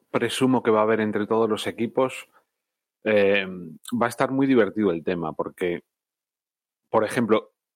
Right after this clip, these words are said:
me parecerá muy difícil, o sea, a priori, a estas alturas, claro, antes de empezar, me parece muy difícil, por ejemplo, que McLaren vaya a ser capaz de conseguir lo que consiguió el año pasado.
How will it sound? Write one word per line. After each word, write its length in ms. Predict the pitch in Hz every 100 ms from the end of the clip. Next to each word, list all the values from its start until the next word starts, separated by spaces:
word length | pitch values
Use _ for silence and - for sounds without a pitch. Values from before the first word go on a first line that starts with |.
| _
me 300 | 120 113 113
parecerá 640 | 113 104 110 - 123 139
muy 200 | 165 160
difícil, 760 | 151 151 180 180 - 147 143 -
o 100 | 101
sea, 160 | -
a 80 | 104
priori, 520 | 104 110 156 147 139 -
a 140 | 98
estas 260 | 110 147 135
alturas, 600 | 127 135 120 117 - -
claro, 300 | 104 85 -
antes 260 | 98 98
de 40 | 101
empezar, 480 | 98 101 123 120 - _ _ _ _ _ _ _ _ -
me 160 | 113
parece 280 | 117 135 151
muy 120 | 147
difícil, 360 | 135 131 139 127
por 140 | 131
ejemplo, 360 | 127 139 135 135
que 120 | -
McLaren 580 | 107 110 127 139 143 120
vaya 200 | 113 113
a 20 |
ser 160 | 127 110
capaz 300 | 110 117 113
de 100 | 110
conseguir 460 | 107 - 107 113
lo 80 | 113
que 100 | 98
consiguió 320 | 92 - 95
el 80 | 92
año 180 | 90 87
pasado. 380 | - - 69